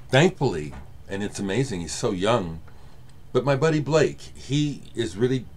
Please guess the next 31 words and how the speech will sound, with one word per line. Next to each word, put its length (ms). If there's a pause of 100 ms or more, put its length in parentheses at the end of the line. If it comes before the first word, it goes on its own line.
turning 260
into 240
a 40
really 260
good 180
friend 500 (1200)
and 440 (920)
shows 480 (100)
interest 520
in 180
me, 300
you 140
know, 240
in, 300
in 140
my 240
concerns. 800 (300)
Like, 180
I 220 (200)
am 140
concerned, 640 (320)
have 260
interest 320
in 120
him. 260 (680)
It's 240
nice 340
when 140
it's 140
reciprocal. 640 (1300)
But 180